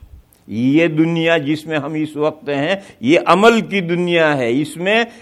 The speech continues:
अल्लाह को जो पहचान करके आए हैं, तो उस पे, उसके मुताबिक जिंदगी गुजारनी। बेटा बाप को पहचानता ही नहीं,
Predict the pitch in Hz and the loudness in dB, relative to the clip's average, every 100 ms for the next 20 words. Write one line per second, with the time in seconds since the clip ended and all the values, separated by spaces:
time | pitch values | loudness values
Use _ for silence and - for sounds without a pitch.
0 | - 139 170 214 240 220 214 226 220 208 | 0 2 6 6 6 4 6 6 6 2
1 | 202 202 208 208 196 196 196 190 185 185 | 2 2 2 2 2 0 2 4 4 4
2 | 180 175 143 131 - 151 151 151 151 151 | 0 0 -2 -6 -4 -6 -4 -2 -2 -2
3 | 156 - 175 143 139 170 175 175 156 156 | -12 -4 -4 -2 -2 -2 0 0 0 -4
4 | 156 147 147 135 127 120 113 95 92 85 | 0 0 0 -2 -2 0 0 -2 -8 -10
5 | - _ _ _ _ _ _ _ _ _ | -14 _ _ _ _ _ _ _ _ _
6 | _ _ _ _ _ _ _ _ _ _ | _ _ _ _ _ _ _ _ _ _
7 | _ 110 120 135 135 139 127 123 127 - | _ -6 2 2 4 -2 2 2 2 -2
8 | 135 131 127 123 123 120 107 101 92 87 | -4 0 -2 0 -4 -2 -6 -6 -6 -10
9 | 78 | -16